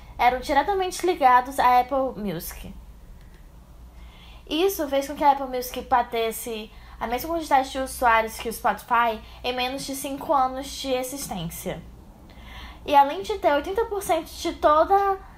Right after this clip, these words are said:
de todo o mercado de spa-, smartphones do mundo. E é por causa disso que a Apple Music consegue concorrer com o Spotify agora. Para a criação do conteúdo original, a Apple contratou três, então,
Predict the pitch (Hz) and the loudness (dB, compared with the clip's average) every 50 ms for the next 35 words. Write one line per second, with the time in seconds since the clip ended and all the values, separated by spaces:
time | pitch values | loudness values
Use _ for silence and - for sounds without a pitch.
0 | - - - - - - - 330 330 330 330 370 370 359 - 339 294 285 277 - | -20 -20 -20 -20 -14 2 4 6 6 6 4 0 0 0 2 4 4 4 4 2
1 | - - - 294 285 - - 269 294 269 - - - 277 262 254 254 262 - - | -4 -2 2 2 2 2 2 -2 -4 -6 -8 -8 -2 0 0 0 -2 -4 -8 -8
2 | 285 285 262 226 220 208 202 196 196 196 - - - - - - 269 269 269 269 | -6 -6 -4 -6 -6 -6 -6 -6 -8 -8 -10 -16 -20 -18 -8 0 2 2 2 2
3 | 311 302 302 294 302 311 302 302 330 320 - 330 294 285 269 269 277 302 285 277 | -2 -4 -4 -4 -6 -6 -6 -8 -10 -8 -2 2 2 4 4 2 0 -4 -6 -4
4 | 262 269 269 - - - 320 311 - 302 269 254 254 262 - - 311 302 294 285 | -4 -4 -6 -8 -8 -6 -6 -4 0 2 2 2 2 0 -4 -6 -6 -4 -4 -2
5 | 269 254 240 - 269 269 262 - - 262 254 - - 233 202 202 202 190 180 - | -2 -2 -4 -4 -4 -6 -4 -2 -2 -4 -4 -2 -4 -4 -2 -2 -2 -4 -6 -6
6 | - - - 170 - - - - - - - - - - - - - - - 330 | -8 -8 -8 -8 -10 -10 -10 -12 -12 -12 -12 -12 -14 -14 -14 -12 -12 0 2 4
7 | 392 523 554 554 494 453 370 311 294 - - 269 240 247 247 247 240 247 - 240 | 4 4 2 2 2 4 4 4 2 0 0 2 2 2 2 0 -4 -6 -4 -4
8 | 233 220 233 233 233 269 262 254 240 226 214 208 202 202 202 202 190 180 - - | -2 0 0 0 0 0 -2 -2 -4 -6 -6 -2 0 2 4 4 2 2 0 -6
9 | - - - - 240 240 254 - 202 - 302 - 220 240 220 214 - - 233 226 | -16 -10 0 4 4 6 6 4 0 -4 -4 -4 0 0 0 0 0 0 0 0
10 | 226 220 - - - - - - - - 294 262 262 247 254 269 320 320 - - | 0 0 -2 -6 -14 -18 -20 -20 -8 -2 0 2 2 2 2 0 -2 -6 -8 -12
11 | - - 247 233 269 247 | -12 -12 -8 -4 -4 -4